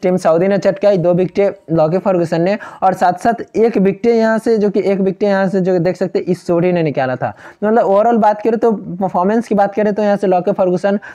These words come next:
बहुत ही अच्छे फॉर्म में है और अच्छे विकेटें निकाल रहे हैं। उसके बाद बात करें तो इस सोडी, जो कि इस सोडी को हम लोग इस मैच के लिए पिक नहीं करके जाने वाले हैं। और यहाँ से बात करें, देखिए मैं फास्टर्स में एक लोगों को,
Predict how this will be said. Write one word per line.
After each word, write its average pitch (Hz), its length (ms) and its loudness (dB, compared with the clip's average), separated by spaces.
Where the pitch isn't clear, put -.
बहुत 175 340 0
ही - 40 2
अच्छे 190 180 0
फॉर्म 180 240 0
में 190 140 0
है 208 60 2
और 202 140 2
अच्छे 175 220 0
विकेटें 165 300 -2
निकाल 156 340 0
रहे 123 100 -4
हैं। 113 160 -10
उसके 196 200 -2
बाद 233 120 2
बात 208 220 2
करें 233 200 2
तो 220 100 2
इस - 240 -2
सोडी, 220 240 2
जो 196 120 0
कि 196 100 -2
इस 196 160 0
सोडी 202 220 2
को 202 80 0
हम 196 100 0
लोग 190 140 0
इस 180 140 -2
मैच 180 160 -2
के 185 100 -2
लिए 175 80 2
पिक 175 200 -6
नहीं 175 180 -2
करके 170 240 -2
जाने 156 200 -2
वाले 165 160 2
हैं। 196 160 2
और 185 140 2
यहाँ 190 160 0
से 196 100 -2
बात 180 200 0
करें, 165 500 0
देखिए 170 240 0
मैं 175 260 0
फास्टर्स 175 520 0
में 214 100 -2
एक 190 220 -2
लोगों 190 180 2
को, 175 240 -6